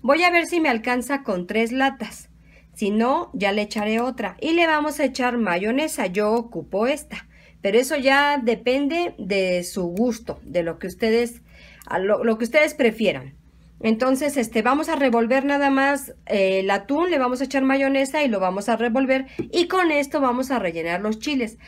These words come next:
Si ustedes gustan, le pueden poner verduras. Como a mi hijo no le gusta, por eso yo no le pongo.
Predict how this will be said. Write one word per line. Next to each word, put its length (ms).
Si 220
ustedes 520
gustan, 440
le 120
pueden 400
poner 440
verduras. 840
Como 220
a 40
mi 260
hijo 220
no 140
le 140
gusta, 400
por 140
eso 180
yo 120
no 120
le 100
pongo. 420